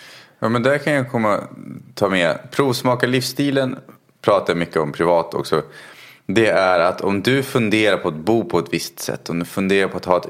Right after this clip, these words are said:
yrke, praktisera. Gå dit och erbjud att jobba gratis på din lediga tid. Och då kanske vissa tänker, "Men jag har inte så mycket ledig tid." Ja, men det spelar inte så stor roll. Ta den lilla lediga tid du har. För om du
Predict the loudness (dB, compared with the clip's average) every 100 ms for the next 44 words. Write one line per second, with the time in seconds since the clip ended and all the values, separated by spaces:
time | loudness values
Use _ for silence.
0 | -2 0 0 -4 0 0 0 -6 -20 -20
1 | -20 _ _ _ _ _ _ _ _ -10
2 | -2 -2 0 -4 0 2 2 0 -8 -20
3 | _ _ _ -2 0 2 0 0 0 2
4 | 2 2 2 2 2 0 2 0 2 2
5 | 2 2 0 -4 -4 -4 -2 0 2 2
6 | 2 0 0 -2 -4 -10 _ _ -20 -20
7 | -20 -12 -2 0 0 0 0 2 0 -2
8 | -4 -4 0 0 2 2 2 -2 -4 -2
9 | 0 0 -2 -8 -12 -8 -4 -4 -2 -2
10 | -2 -4 -6 -2 -2 0 0 2 2 2
11 | 2 2 2 0 2 0 2 0 0 -8
12 | -20 -20 -20 -20 -4 0 2 2 0 0
13 | 0 0